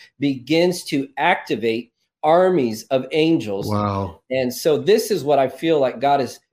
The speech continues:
Speaker 1: training us to do in these days because there's an urgent need for it.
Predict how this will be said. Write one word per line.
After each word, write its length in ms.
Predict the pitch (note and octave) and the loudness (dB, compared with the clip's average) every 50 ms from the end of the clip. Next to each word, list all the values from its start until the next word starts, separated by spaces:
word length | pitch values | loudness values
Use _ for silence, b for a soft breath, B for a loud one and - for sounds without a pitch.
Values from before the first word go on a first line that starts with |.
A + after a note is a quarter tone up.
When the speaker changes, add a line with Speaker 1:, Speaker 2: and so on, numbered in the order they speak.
| _ | _
Speaker 1:
training 680 | - - - - F3+ F#3+ A3 A#3 A#3 G#3 D#3 B2 A#2 A2+ | -12 -10 -4 0 2 4 4 4 4 4 2 0 -2 -4
us 200 | A2+ - - - | -4 -6 -8 -10
to 120 | - B2+ | -12 -8
do 260 | G#2+ B2 D3+ D3+ B2+ A2+ | -4 -2 0 0 0 0
in 100 | G#2+ A2 | -2 -4
these 180 | G#2+ G2+ F#2 | -4 -6 -4
days 400 | B2 B2 A#2 G#2+ F#2 - - - _ _ | -4 -2 -2 -2 -4 -6 -10 -16 _ _
because 680 | C#3 C3+ C3+ - A3 G#3+ G3 D3 C3+ A#2+ A2+ - - _ _ _ _ - | -6 -6 -2 0 2 4 4 4 4 2 -2 -6 -14 _ _ _ _ -4
there's 160 | C#3 C3+ B2+ | -4 -2 -2
an 100 | C3+ C3+ - | -2 -2 0
urgent 340 | D#3 D3+ D3 A#2+ B2+ B2+ C3+ | 0 0 0 0 -2 -4 -2
need 260 | B2 A#2+ G2+ - - | -2 -2 -2 -4 -6
for 160 | - F#2 F2+ | -8 -8 -8
it. 80 | F2+ | -8